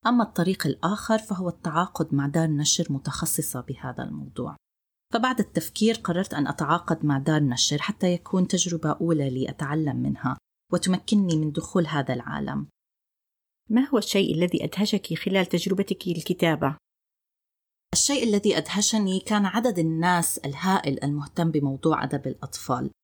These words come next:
Speaker 1: آه، وأحب أن أقول لكل أب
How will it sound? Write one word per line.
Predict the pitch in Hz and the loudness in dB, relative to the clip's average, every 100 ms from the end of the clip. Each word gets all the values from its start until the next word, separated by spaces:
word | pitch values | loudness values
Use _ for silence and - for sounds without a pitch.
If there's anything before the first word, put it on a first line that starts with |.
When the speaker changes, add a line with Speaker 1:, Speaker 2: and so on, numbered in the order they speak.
| _ _ _ _ | _ _ _ _
Speaker 1:
آه، | 165 170 170 170 | 0 2 2 2
وأحب | 180 - 262 220 | 0 0 0 0
أن | 170 | 0
أقول | - - 208 190 160 | -2 -2 0 2 2
لكل | - - - 214 175 - | 0 -2 0 2 0 -2
أب | 170 | -2